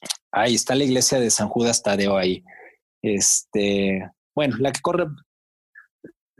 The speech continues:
la que pasa por atrás de Bellas Artes, es de la que corre paralela a Juárez, ¿no? Y entonces el sol ya pegaba,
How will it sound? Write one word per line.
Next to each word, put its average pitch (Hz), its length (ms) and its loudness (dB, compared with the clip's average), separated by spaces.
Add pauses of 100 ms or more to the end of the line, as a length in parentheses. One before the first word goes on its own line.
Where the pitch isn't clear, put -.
(220)
la 165 160 2
que 175 100 0
pasa 208 200 0
por 156 100 0
atrás 127 240 0
de 135 60 2
Bellas 98 260 2
Artes, - 340 -2
es 113 140 -4
de 113 260 0
la 127 80 -2
que - 80 -10
corre 170 240 -2
paralela 120 360 0
a - 20 -6
Juárez, - 480 -2 (480)
¿no? 139 260 0 (560)
Y 151 80 2
entonces 160 340 0
el 156 100 2
sol 196 240 0
ya 214 180 0
pegaba, 180 640 0